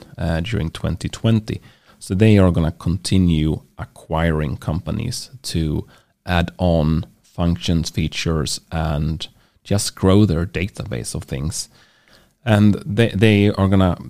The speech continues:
acquire these companies around the world, of course, but they will go into the Spotify application. I also think that,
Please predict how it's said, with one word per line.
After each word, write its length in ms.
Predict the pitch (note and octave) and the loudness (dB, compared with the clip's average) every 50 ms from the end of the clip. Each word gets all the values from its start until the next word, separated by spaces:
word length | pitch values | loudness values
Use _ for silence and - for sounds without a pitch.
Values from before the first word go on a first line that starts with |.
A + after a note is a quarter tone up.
| - | -10
acquire 460 | - A2 - - G2+ F#2 F2+ F2+ F2+ F2 | -10 -8 -4 0 2 2 4 4 4 2
these 300 | F2 F2 E2+ E2 D#2+ - | 2 2 0 0 -2 -2
companies 420 | - F2 E2 - - D#2+ D#2+ - | -2 -4 -4 -4 -4 -6 -4 -4
around 300 | E2+ D#2+ D#2+ D2 D2+ D#2 | -4 -4 -2 -2 -2 -2
the 80 | D#2+ E2 | -2 -4
world, 260 | F2+ D#2+ D2+ D#2 D#2+ | -4 -4 -4 -4 -6
of 100 | D#2 - | -8 -10
course, 280 | - - E2+ E2+ E2 | -12 -14 -12 -12 -12
but 180 | - - D#2+ D#2 | -10 -10 -10 -6
they 140 | - D#2 D2+ | -6 -4 -4
will 140 | D2+ C#2+ E2+ | -4 -4 -4
go 180 | - D#2 D2+ | -4 -4 -2
into 340 | D2+ D2 C#2+ - - - E2 | -2 -2 -4 -4 -6 -6 -6
the 100 | - - | -4 -4
Spotify 840 | - - - - - - - - - - - D#2 D#2 D#2+ E2 F2 - - _ _ _ - | -6 -8 -8 -10 -10 -8 -8 -10 -8 -6 -4 -4 -2 -2 -4 -6 -8 -12 _ _ _ -8
application. 800 | - E2+ E2 - - - - - - F2+ - - - - - - - _ _ _ _ _ _ _ _ _ - - - - - - - - | -6 -6 -6 -6 -10 -12 -8 -4 -2 -2 -2 -2 -4 -8 -8 -12 -14 _ _ _ _ _ _ _ _ _ -20 -20 -20 -20 -20 -20 -8 -2
I 100 | A2 G#2 | 2 4
also 480 | G2 G#2 B2+ C3 - B2 G#2+ G2+ G#2 - | 4 4 4 2 2 2 4 4 2 0
think 540 | - - - - G2 F2+ F2+ F2 E2+ - | -2 -12 -8 -4 -2 0 0 0 -2 -2
that, 460 | F2+ F2 E2+ E2 E2 D#2+ - - - | -2 -2 0 0 -2 -4 -6 -10 -18